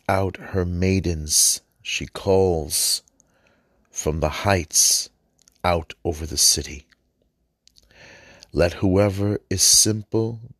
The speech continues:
turn in her. To the one who lacks understanding, she says, "Come, eat of my food,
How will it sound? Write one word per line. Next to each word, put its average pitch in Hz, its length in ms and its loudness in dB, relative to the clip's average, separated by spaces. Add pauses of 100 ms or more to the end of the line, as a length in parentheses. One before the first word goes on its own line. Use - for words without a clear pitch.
turn 92 540 -2 (100)
in 82 160 -4
her. 65 340 -6 (2500)
To 90 160 2
the 87 100 0
one 101 360 2
who 101 260 -2
lacks 95 420 0
understanding, 95 920 -2
she - 300 -6
says, 80 560 0
"Come, 90 460 -4 (520)
eat 98 140 2
of 82 140 -2
my 78 180 -2
food, 67 560 -6